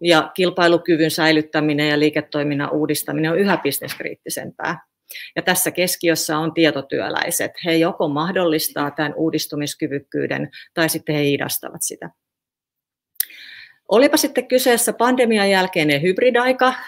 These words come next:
tai laajemmin työn murroksen vaikutukset, niin meidän on uusittava ja uudistettava meidän toimintamalleja ja johtamista. Ja johtamisessa sekä sitä mindsettiä että sitten johtamisen osaamisia.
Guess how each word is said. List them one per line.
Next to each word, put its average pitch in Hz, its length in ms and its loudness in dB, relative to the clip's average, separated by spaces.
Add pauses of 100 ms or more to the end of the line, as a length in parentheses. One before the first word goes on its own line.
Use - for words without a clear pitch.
(200)
tai 202 260 4
laajemmin 180 540 4
työn 160 200 4
murroksen 147 680 -2
vaikutukset, 151 680 -2 (460)
niin 170 300 -4
meidän 185 320 2
on 226 160 -2
uusittava 170 720 2
ja 156 180 2
uudistettava 156 680 -2
meidän 147 280 0
toimintamalleja 139 960 -2
ja 135 100 -10
johtamista. 135 720 -6 (480)
Ja 170 60 0
johtamisessa 165 880 0 (240)
sekä 175 420 0
sitä 147 280 0
mindsettiä 208 920 4 (440)
että 170 500 0
sitten 147 360 -2
johtamisen 143 640 -4
osaamisia. - 720 -6